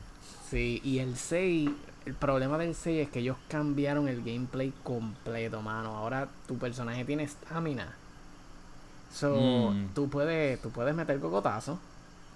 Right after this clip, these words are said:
Speaker 1: So, te puedes
Speaker 2: Pero te vas a
Speaker 1: sacar
Speaker 2: cansar.
Speaker 1: te, pero te cansas, exacto. Tú puedes sacarte lo-, los zombies del medio, dándole dos o tres patas y puños,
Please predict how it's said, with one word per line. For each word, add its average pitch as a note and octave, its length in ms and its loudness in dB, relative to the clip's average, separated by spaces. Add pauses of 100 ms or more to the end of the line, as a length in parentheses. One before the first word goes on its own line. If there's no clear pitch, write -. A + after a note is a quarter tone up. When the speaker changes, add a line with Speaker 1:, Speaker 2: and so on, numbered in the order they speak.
(340)
Speaker 1:
So, C3 80 0
te B2 120 0
puedes A#2+ 180 2
Speaker 2:
Pero B2+ 100 12
te B2+ 60 12
vas A2+ 160 12
a A#2 40 12
Speaker 1:
sacar A2+ 200 12
Speaker 2:
cansar. E3 300 10 (540)
Speaker 1:
te, C#3 120 2
pero C#3 200 2
te C3 120 2
cansas, C3 500 2
exacto. A2 400 -2
Tú A2+ 140 -4
puedes D3 260 0
sacarte C3+ 760 2
lo-, C3+ 280 2
los C3 200 0
zombies C3 400 0
del C3 140 2
medio, C3 640 2
dándole A2 360 -2
dos A#2+ 220 0
o - 20 -4
tres A#2+ 160 -4
patas A#2 340 0
y A#2+ 60 -4
puños, B2+ 520 -2